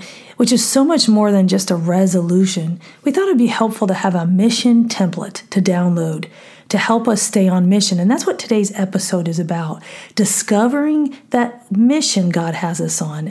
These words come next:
And, uh, as we go through the whole month, we'll be talking about vision and distraction and action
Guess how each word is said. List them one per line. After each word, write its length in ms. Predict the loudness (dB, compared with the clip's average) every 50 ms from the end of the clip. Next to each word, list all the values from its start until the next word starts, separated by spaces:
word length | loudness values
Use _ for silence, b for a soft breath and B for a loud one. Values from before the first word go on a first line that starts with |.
| -6
And, 200 | -4 -2 -2 -2
uh, 260 | -2 -4 -4 -4 -2 -4
as 140 | -2 0 0
we 80 | 0
go 180 | 0 0 0 0
through 140 | 0 0 0
the 100 | 0 0
whole 160 | 0 0 2 2
month, 260 | 2 2 2 2 0
we'll 100 | 0 -2
be 60 | -2
talking 380 | -2 -2 -4 -4 -2 -2 0 0
about 260 | 0 0 0 0 -2
vision 600 | 0 2 2 2 2 2 2 2 2 2 2 0 B B B B B B B
and 120 | 0 0 0
distraction 800 | 0 -2 -2 -2 -2 -2 0 -2 -2 -4 -2 0 2 2 2
and 160 | 2 0 -2 -2 -2 -4
action 580 | -2 -2 -2 -4 -4 -4 -2 0 0 0 -2